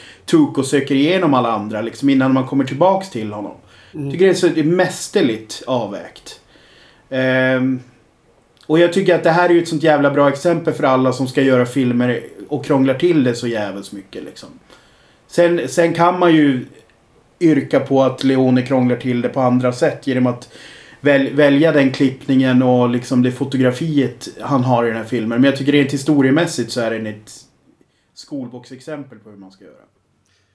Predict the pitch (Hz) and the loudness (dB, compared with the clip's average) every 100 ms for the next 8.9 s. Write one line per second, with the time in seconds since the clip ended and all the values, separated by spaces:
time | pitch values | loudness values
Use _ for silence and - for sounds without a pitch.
0 | _ _ _ _ - 151 160 175 - - | _ _ _ _ -6 -2 0 -2 -8 -18
1 | _ _ _ _ _ _ _ 196 208 226 | _ _ _ _ _ _ _ -2 2 4
2 | 208 208 220 214 185 196 226 233 220 208 | 4 4 0 2 0 2 0 0 -2 -2
3 | 170 185 254 226 180 165 180 214 208 135 | -2 0 0 -2 -2 -2 -2 -4 -6 -14
4 | 196 - - 175 185 226 - _ 208 247 | -14 -18 -6 0 2 2 -4 _ 0 2
5 | 180 190 208 - 190 208 196 190 233 202 | 2 0 0 -2 0 0 0 -2 -2 0
6 | 202 190 185 196 180 170 180 185 - 202 | 0 0 0 0 -2 0 2 0 0 0
7 | 196 185 185 170 165 165 170 170 180 - | 0 0 0 0 0 -2 -4 -4 -6 -6
8 | 160 165 - 160 151 170 185 196 196 | -6 -6 -4 -2 0 2 2 2 0